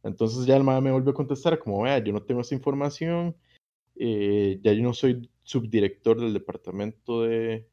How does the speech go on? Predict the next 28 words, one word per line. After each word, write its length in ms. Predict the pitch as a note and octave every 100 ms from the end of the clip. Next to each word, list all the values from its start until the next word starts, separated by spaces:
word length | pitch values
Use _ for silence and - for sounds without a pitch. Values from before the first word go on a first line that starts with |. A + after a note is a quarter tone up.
| -
Informática 920 | A#2+ B2 D3 E3 - F3+ - F3 E3+ _ _ _ _ _ _
y 760 | A#2 G#2+ G#2 G#2 G#2 G2 F#2+ - _ _
con 200 | A2+ G2+
todo 160 | A#2 A#2+
respeto 440 | C3 - C3 -
esa 100 | C3
información 460 | B2+ B2+ G#2 G#2 A#2
no 60 |
la 80 | A#2+
dio 100 | G#2
el 120 | A2+ A2+
Poder 200 | B2+ A2+
Judicial, 380 | A2+ G2+ A#2
así 140 | G2 G2
que 80 | G#2
se 80 | G2+
pídesela 460 | - A#2 B2+ A#2+
a 80 | A#2+
ellos 280 | C3+ D3 -
y 280 | G2+ F#2 - _ _ _ _ _
no 140 | A2+ G#2
se 80 |
la 80 | A#2
van 120 | A2
a 80 | G#2+
dar". 200 | G2 G2+ _ _ _ _ _ - - _ _ _
<laughs> 360 | - F#3 - - _ _ _ _ - A#3+ - _ _ _ _
Entonces 420 | - B2 - A2